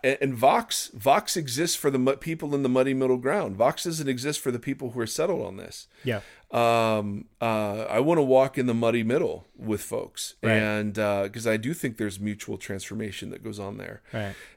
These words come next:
Speaker 1: And, uh, the only people that aren't safe at Vox are the people that, that insist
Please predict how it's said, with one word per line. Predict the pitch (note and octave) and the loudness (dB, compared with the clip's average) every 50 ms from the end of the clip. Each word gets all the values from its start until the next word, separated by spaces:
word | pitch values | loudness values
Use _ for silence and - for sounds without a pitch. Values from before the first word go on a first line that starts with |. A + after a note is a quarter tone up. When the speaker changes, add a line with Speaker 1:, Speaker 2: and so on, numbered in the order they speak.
| _ - | _ -2
Speaker 1:
And, | B2 A#2+ A#2+ A#2+ A#2 A#2 A#2 A#2 A2 A2+ | 2 2 4 4 4 2 0 0 0 0
uh, | A2 G#2+ | 0 0
the | G#2 A#2+ | 0 0
only | C3+ D#3 E3 D#3 | 0 0 -2 -4
people | - - E3+ E3 - A#2+ | -4 -6 -8 -6 -4 -2
that | A#2 A#2 | 0 0
aren't | A#2 A2+ - | -2 -2 -4
safe | - - C3 B2+ B2+ - | -4 -2 -2 -2 -2 -4
at | G2+ | -8
Vox | - G#2 C3+ - A#3 D#3 - - - | -4 -2 0 0 0 0 -2 -4 -4
are | C#3+ | -4
the | A#2 A2+ | -4 -4
people | A2+ - C#3 D3 C#3+ D3 C3 | -4 -6 -8 -6 -4 -2 2
that, | B2 A#2+ A#2 - - - A2 | 2 4 2 2 0 -4 -6
that | A2+ A#2+ A#2+ A#2 A2+ A#2 - - - - - - | -4 -2 0 0 0 0 -2 -6 -12 -12 -6 -4
insist | B2 A#2+ A2 - - - - - - B2 A#2+ - - - - - | -2 -2 -2 -4 -4 0 2 4 4 4 2 -2 -6 -10 -12 -16